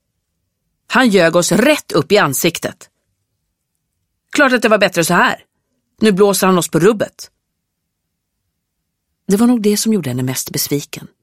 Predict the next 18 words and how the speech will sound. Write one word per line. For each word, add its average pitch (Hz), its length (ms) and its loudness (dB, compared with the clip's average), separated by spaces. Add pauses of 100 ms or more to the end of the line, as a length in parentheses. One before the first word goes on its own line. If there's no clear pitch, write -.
(140)
tänkte 127 280 -8
Maud. - 300 -12 (680)
Att 190 180 -2
hon 165 140 2
helt 180 340 0
och 202 80 0
fullt 139 280 -2
hade 147 180 -4
litat 160 360 -2
på 147 100 -8
sin 147 180 -2
storebror. 131 640 -6 (1300)
Men 208 180 4
ju 214 120 4
mer 220 200 0
hon 226 100 -2
tänkte 220 320 -2
efter, 139 500 -8